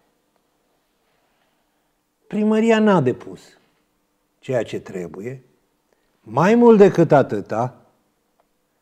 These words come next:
da, uite, formularul tip pentru solicitarea autorizației de, integrate de mediu.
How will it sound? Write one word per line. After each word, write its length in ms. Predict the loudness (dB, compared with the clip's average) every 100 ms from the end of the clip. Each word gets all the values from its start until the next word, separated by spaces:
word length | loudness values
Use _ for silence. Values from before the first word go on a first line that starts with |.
| _ _ _ _
da, 140 | -2 2
uite, 260 | 2 -2
formularul 560 | 0 2 4 6 6 4
tip 240 | 2 -2
pentru 280 | 0 0 0
solicitarea 520 | 0 0 0 2 4
autorizației 680 | 4 4 2 2 2 2 -2
de, 100 | -2
integrate 680 | -4 -4 -4 -2 0 -2 0
de 120 | -2
mediu. 360 | -2 -4 -8